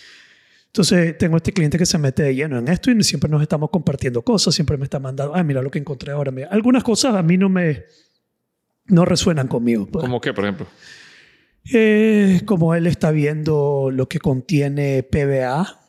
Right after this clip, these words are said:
Speaker 1: eh, que es un químico.
Speaker 2: Ah, lo de las botellas de
Speaker 1: P V A,
Speaker 2: plástico.
Speaker 1: sí,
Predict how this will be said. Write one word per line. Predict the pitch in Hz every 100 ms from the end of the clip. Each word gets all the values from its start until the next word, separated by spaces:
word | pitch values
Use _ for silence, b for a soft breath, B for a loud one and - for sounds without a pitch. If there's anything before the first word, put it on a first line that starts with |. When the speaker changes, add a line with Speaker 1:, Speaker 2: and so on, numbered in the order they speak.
| _ _ _ _ _ -
Speaker 1:
eh, | 180 135
que | -
es | 143
un | 147 135
químico. | 185 156 185 - 196
Speaker 2:
Ah, | 131 135
lo | 127 107
de | 101
las | 95 90
botellas | 104 95 123 117
de | 101
Speaker 1:
P |
V | 165 165
A, |
Speaker 2:
plástico. | 160 175 190 180 185 160 160
Speaker 1:
sí, | - 185 196 185